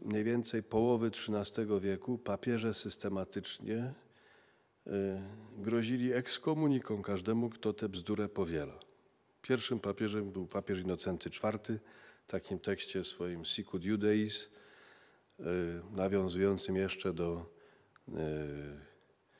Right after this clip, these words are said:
dyplomu wystawionego przez papieża Grzegorza Wielkiego pod koniec szóstego wieku. E,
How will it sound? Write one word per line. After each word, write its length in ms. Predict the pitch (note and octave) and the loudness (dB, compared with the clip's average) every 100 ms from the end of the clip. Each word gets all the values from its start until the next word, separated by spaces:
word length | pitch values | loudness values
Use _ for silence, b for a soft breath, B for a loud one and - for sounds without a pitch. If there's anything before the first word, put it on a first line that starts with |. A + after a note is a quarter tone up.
| b b b - | b b b -10
dyplomu 560 | E2+ F2+ - G2 G2 | 0 0 4 6 6
wystawionego 680 | F2 F2 - F2+ F2+ F2+ F2+ | 4 2 2 4 4 2 0
przez 260 | - F2+ - | 0 -2 -2
papieża 420 | F2+ F#2 F2+ F2 | -2 0 0 2
Grzegorza 460 | F2 F#2 F#2+ F2 | 2 2 4 4
Wielkiego 520 | E2+ F2+ - F2+ D#2 D#2+ | 2 2 2 0 0 -4
pod 200 | F2 - | -4 -4
koniec 340 | F2 E2 D#2+ | -2 -2 -2
szóstego 520 | - F2+ - E2+ E2 | -4 -4 -4 -4 0
wieku. 420 | F#2 F2+ - - D#2+ B B B B _ | 0 0 -4 -14 -14 B B B B _
E, 140 | - | -12